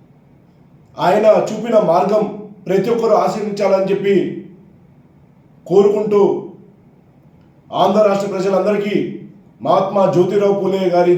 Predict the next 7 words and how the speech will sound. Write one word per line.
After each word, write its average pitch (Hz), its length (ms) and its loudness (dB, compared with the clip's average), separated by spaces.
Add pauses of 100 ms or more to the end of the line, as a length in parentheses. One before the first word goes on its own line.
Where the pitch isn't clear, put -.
జయంతి 196 380 2 (880)
శుభాకాంక్షలు 202 640 2
తెలియజేస్తూ, 202 460 0 (1300)
జ్యోతిరావు 214 480 2
పూలే 202 240 2
గారు 202 240 0 (1500)
సమ 185 140 0